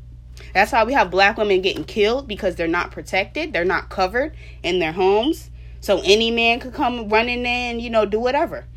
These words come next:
You have black women going fully missing, then coming back with organs missing. Human and sex trafficking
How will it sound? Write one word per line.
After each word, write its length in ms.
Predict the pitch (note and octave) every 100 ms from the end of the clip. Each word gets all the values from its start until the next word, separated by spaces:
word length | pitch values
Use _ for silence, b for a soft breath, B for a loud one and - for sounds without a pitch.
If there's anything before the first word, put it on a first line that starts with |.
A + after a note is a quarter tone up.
| b b b
You 100 | G3 G#3+
have 140 | F3+
black 280 | F3 F#3+ F#3+
women 240 | G3+ F#3
going 400 | F#3+ F#3 F3 E3
fully 420 | - - G4 E4+ C4+
missing, 580 | C4 C#4+ G#3 F3 G3 b b b b b
then 200 | F3 A#3
coming 280 | D#4 C4 A3
back 220 | G#3 G#3
with 140 | G3 F3+
organs 520 | G3+ B3 A3 G3 F#3
missing. 540 | F3 E3 - E3 G#3 - - - -
Human 400 | - A3 G#3 G3
and 80 | E3
sex 320 | G3+ - -
trafficking 680 | G#3 G3+ A3 A3 D#3+ D#3